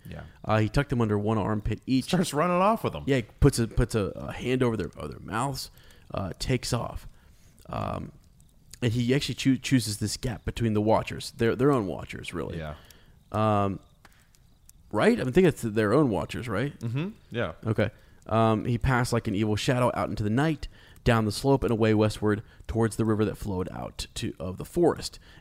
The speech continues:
Speaker 2: In that direction, there was a wide open space with only one fire.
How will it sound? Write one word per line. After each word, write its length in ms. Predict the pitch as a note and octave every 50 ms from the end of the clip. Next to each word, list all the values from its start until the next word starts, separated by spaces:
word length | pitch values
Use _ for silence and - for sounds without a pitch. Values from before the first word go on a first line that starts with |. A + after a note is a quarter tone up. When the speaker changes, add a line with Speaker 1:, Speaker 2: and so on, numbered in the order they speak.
| -
Speaker 2:
In 100 | - A2+
that 160 | A#2 C#3+ E3 -
direction, 340 | C#3+ C3 B2+ C#3 - B2
there 120 | A#2 A2 G#2+
was 100 | G#2+ G#2+
a 60 | G#2+
wide 360 | G#2 G#2 G#2 - - E3 D#3+
open 260 | C3 D3+ D3 - B2+
space 480 | A#2+ - - - B2+ A2 - - - -
with 120 | - A2+
only 220 | - F#2+ A#2 A#2 A2+
one 280 | G#2+ G#2+ A2+ B2 C3
fire. 460 | B2+ - C3 B2 A#2+ G2 C#2+ - -